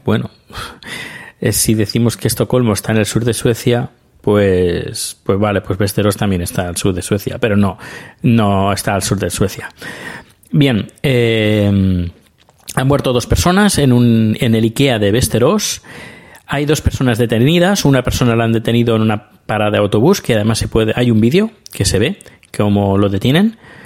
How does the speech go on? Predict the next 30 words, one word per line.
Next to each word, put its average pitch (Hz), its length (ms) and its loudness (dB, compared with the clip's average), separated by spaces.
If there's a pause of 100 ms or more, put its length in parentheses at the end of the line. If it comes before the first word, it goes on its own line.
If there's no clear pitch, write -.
(120)
a - 120 -18
cabo 101 360 2
de 104 220 0
media 101 360 0
hora 139 140 0
más 107 160 0
o 107 40 0
menos. 170 360 2 (120)
Y 131 160 4
luego 131 340 4
la 113 80 2
otra 131 140 0
persona 160 480 0 (480)
que 123 100 0
está 135 280 0
detenida 135 520 0
es 139 260 0
la, 143 440 0 (100)
eh, 117 300 2
persona 131 500 -2
que - 120 -2
está 127 260 -2
herida 123 420 0
en 104 140 0
el 104 100 2
hospital. 104 480 -4 (920)
Eh, 113 800 2
primero 131 280 2
han 127 80 0
detenido 127 800 0